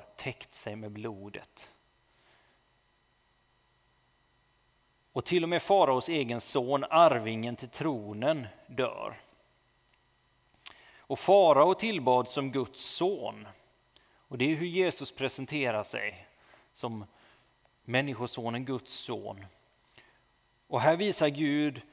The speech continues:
att han har all makt och triumferar över alla härskare och makter. Och inte ens farao själv, han som tillbeds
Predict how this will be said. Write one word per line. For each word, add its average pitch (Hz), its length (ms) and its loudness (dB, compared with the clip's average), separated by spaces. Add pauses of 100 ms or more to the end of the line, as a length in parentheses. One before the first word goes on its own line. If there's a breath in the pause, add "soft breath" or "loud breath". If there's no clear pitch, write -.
att - 140 -2
han 180 240 6
har 131 140 4
all 170 360 6
makt 123 440 0
och - 180 -6
triumferar 127 600 -2
över 110 140 -2
alla 160 300 4
härskare 135 440 0
och 110 80 -2
makter. 117 420 -6
Och 127 80 -8
inte 151 220 -4
ens 143 200 -2
farao 117 600 0
själv, 120 480 -6
han 117 180 0
som 110 180 -10
tillbeds 117 1000 -6